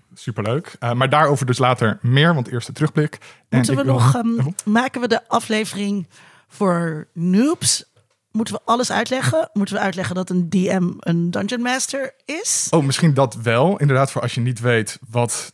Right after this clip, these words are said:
Speaker 1: D en D is. En daar gaan we later zo meteen echt helemaal induiken wat nou allemaal precies is en hoe het allemaal precies werkt.
Speaker 2: Maar als je het
Speaker 1: Eh,
Speaker 2: spel niet kent, dan kan je zeker wel blijven luisteren.
Speaker 1: Zeker wel blijven luisteren. Want we hebben ook luisteraarsvragen gekregen, eh, over, nou, wat het eigenlijk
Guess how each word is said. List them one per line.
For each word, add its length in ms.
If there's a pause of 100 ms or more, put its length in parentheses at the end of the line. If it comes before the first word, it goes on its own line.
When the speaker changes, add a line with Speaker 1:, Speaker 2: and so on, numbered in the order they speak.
Speaker 1:
D 40
en 240
D 40
is. 180
En 60
daar 100
gaan 80
we 60
later 300
zo 80
meteen 240
echt 160
helemaal 340
induiken 400
wat 120
nou 120
allemaal 180
precies 340
is 80
en 60
hoe 80
het 80
allemaal 200
precies 300
werkt. 500 (100)
Speaker 2:
Maar 120
als 120
je 60
het 80
Speaker 1:
Eh, 60
Speaker 2:
spel 220
niet 460
kent, 440
dan 120
kan 120
je 80
zeker 220
wel 160
blijven 240
luisteren. 400
Speaker 1:
Zeker 300
wel 120
blijven 260
luisteren. 300
Want 120
we 60
hebben 100
ook 140
luisteraarsvragen 540
gekregen, 600
eh, 400
over, 360
nou, 180
wat 140
het 100 (160)
eigenlijk 480